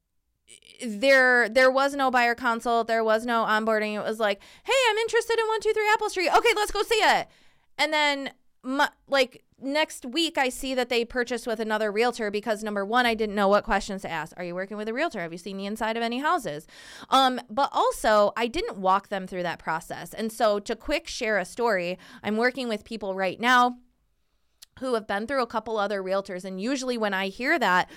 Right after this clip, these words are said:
I'm like, "Ooh." But I learned from speaking with them, I'm like, "Okay, well, what didn't you like about them?" Well, the one lady was just like, "Oh, let's go see these houses." This lady didn't even set up a search.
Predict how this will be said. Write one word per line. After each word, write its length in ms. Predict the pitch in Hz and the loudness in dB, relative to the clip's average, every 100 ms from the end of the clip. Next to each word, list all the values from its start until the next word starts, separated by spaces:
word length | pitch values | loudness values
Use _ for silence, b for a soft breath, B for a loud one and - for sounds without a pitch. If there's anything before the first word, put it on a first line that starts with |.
| B B | B B
I'm 140 | 240 | 0
like, 180 | 226 - - | 0 -2 -8
"Ooh." 1900 | 427 427 427 415 403 392 381 381 370 359 349 339 330 320 311 302 302 285 294 b b b | -6 -6 -8 -8 -8 -8 -8 -8 -6 -6 -8 -8 -8 -8 -8 -8 -6 -6 -6 b b b
But 680 | 196 202 262 220 175 - - - _ | -6 2 4 6 4 0 -16 -18 _
I 180 | 240 240 | 0 0
learned 400 | 214 233 262 277 | 0 -2 -2 -4
from 180 | 302 262 | -6 -8
speaking 460 | - 320 359 294 226 | -8 -10 -8 -6 -4
with 180 | 208 | -4
them, 380 | 196 180 175 185 - | -4 -4 -4 -8 -6
I'm 180 | 233 | -4
like, 180 | 226 220 | -2 -4
"Okay, 200 | 247 - | -4 -4
well, 160 | 262 233 | -4 -2
what 240 | 247 302 | -2 -2
didn't 220 | 320 262 214 | -4 -6 -6
you 140 | 240 | -2
like 240 | 196 175 | 0 0
about 300 | 180 165 139 | -2 -6 -8
them?" 340 | 156 123 78 - b b b | -8 -12 -12 -16 b b b
Well, 400 | 262 262 254 247 | 6 8 10 8
the 140 | 233 | 4
one 240 | 247 277 285 | 2 0 0
lady 360 | 285 285 269 | -2 -2 -2
was 220 | 262 240 233 | 0 0 -2
just 220 | 233 240 | -6 -2
like, 180 | 226 220 | -2 0
"Oh, 100 | 240 | 0
let's 220 | 247 240 - | 2 0 0
go 160 | 247 | -6
see 180 | 240 240 | -6 -6
these 180 | 226 220 | -6 0
houses." 220 | 226 220 b b b | 0 0 b b b
This 240 | 226 339 415 | -4 -2 2
lady 240 | 440 453 | 4 6
didn't 200 | 440 370 | 4 0
even 240 | 330 302 294 | 0 -2 -2
set 260 | - 208 | 2 4
up 140 | 220 214 | 4 0
a 80 | |
search. 640 | 196 - 160 113 - - | -4 0 0 -2 -10 -14